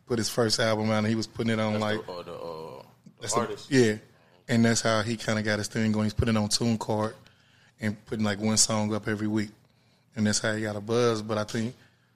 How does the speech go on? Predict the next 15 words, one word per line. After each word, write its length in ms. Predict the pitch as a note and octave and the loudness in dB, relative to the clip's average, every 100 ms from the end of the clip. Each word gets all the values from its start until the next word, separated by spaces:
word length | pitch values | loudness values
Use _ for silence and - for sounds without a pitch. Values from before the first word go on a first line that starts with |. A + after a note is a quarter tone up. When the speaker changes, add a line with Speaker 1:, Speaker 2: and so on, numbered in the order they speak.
| _ _ | _ _
Speaker 1:
bro, 180 | A2 G2+ | -4 -2
like, 180 | G2 G2+ | -2 -2
a 40 | |
lot 160 | G#2+ B2 | 0 0
of 80 | C3 | 0
this 120 | C3 | -2
stuff 300 | - C#3+ B2+ | -2 -4 -2
is, 360 | B2 F3+ - - | -2 -2 -4 -4
is 220 | A2 - | -4 0
in 220 | C#3+ C#3 B2 | 4 6 6
the, 160 | A2+ G#2 _ _ _ | 4 0 _ _ _
it's 160 | - - | -6 0
in 140 | A#2 | 2
reading. 400 | A#2+ D3+ - G3 - _ - | 2 0 -6 -12 -18 _ -20
Speaker 2:
Yeah. 140 | F#2 | -16